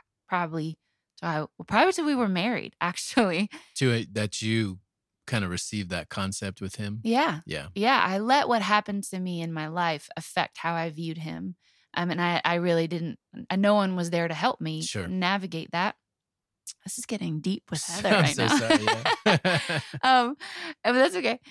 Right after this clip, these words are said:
Speaker 1: And, and so then when I think I, that switched and I recognized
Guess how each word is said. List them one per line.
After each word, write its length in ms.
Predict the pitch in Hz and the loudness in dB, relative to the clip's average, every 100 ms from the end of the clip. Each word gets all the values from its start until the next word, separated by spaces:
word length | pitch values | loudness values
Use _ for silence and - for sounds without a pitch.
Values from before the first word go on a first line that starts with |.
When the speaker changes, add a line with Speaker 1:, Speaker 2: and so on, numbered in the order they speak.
| - - | -8 2
Speaker 1:
And, 480 | 233 233 226 226 - _ | 4 4 4 0 -6 _
and 180 | 226 220 | 2 2
so 200 | - 226 | 4 6
then 300 | 220 214 185 | 6 4 4
when 180 | 220 208 | 2 4
I 120 | 208 | 2
think 240 | - 262 | 2 2
I, 240 | 208 180 156 | 2 2 2
that 200 | - - | 0 -2
switched 580 | - - 226 302 - - | -4 -2 2 2 0 -4
and 100 | 190 | 0
I 100 | 180 | 0
recognized 920 | 185 214 - 214 180 170 165 170 - | 2 2 0 -4 -2 -2 -2 -6 -12